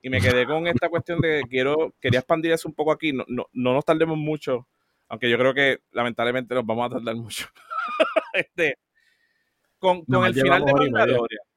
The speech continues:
Speaker 1: con el
Speaker 2: Ajá.
Speaker 1: final, con el final de Mandalorian, ¿verdad? Que,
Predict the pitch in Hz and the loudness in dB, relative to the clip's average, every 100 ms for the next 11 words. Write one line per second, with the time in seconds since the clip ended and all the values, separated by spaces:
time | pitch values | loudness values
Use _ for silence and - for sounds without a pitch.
0 | _ _ - 147 127 120 143 160 - 156 | _ _ -4 0 2 2 0 0 -2 -2
1 | 147 - 147 147 165 190 196 190 165 123 | -2 -2 -2 0 0 -2 0 0 2 2
2 | 113 110 110 120 143 143 123 117 107 | 2 -2 -2 2 2 0 -4 -4 -4